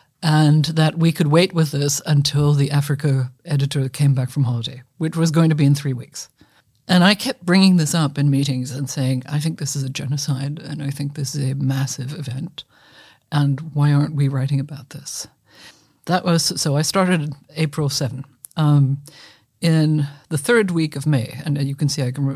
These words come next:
remember this as though it were yesterday, C N N came to Kigali as the first T V news outlet and started broadcasting from Kigali in the middle of the genocide. And then everybody saw that and realized that, yes, it was a genocide and it was horrific.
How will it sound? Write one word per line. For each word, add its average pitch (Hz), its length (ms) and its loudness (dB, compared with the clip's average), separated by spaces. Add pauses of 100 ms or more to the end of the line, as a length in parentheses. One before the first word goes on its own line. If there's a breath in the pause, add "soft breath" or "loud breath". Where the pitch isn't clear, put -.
remember 139 300 0
this 135 220 -6
as 135 240 -6
though 131 100 -4
it 123 80 -6
were 135 80 -6
yesterday, 127 480 -6 (300 loud breath)
C 202 240 0
N 165 100 4
N 151 160 2
came 139 220 -2
to 139 100 -8
Kigali 131 500 -4
as - 140 -10
the 135 80 -6
first - 540 -6 (400 soft breath)
T 180 160 0
V 156 120 4
news 139 280 6
outlet 127 480 -6 (480 soft breath)
and 151 100 2
started 147 380 2
broadcasting 143 560 -2
from 127 320 -2
Kigali 131 440 -2
in 131 80 0
the 131 60 2
middle 123 220 0
of 120 60 -8
the 127 60 -6
genocide. 127 680 -6 (600 loud breath)
And 151 200 4
then 160 280 4
everybody 165 440 2
saw 165 340 -2
that 139 460 -6
and 143 160 -2
realized 151 680 -4
that, 131 220 -10
yes, 202 200 -4
it 208 80 -10
was 202 180 -4
a 180 60 -4
genocide 131 640 -8
and 147 120 -2
it 143 60 -6
was 143 200 -6
horrific. 135 540 -8